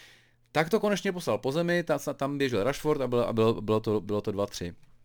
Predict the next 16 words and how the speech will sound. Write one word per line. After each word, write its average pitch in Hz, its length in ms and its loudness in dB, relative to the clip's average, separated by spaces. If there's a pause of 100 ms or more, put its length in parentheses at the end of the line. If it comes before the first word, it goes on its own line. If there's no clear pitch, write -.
(840)
Takže 107 200 -2
nesmírně, 143 500 0
tady, 147 360 2
tady 127 180 0
musím 131 280 -4
říct, 123 100 -8
to - 80 -6
bylo 123 120 0
dvacet 120 380 -2
minut, 113 360 -2
eh, 104 280 0
dvacet 104 300 -6
minut, 113 180 -4
jako 107 420 -4
když 110 160 -6
jsem 107 420 -8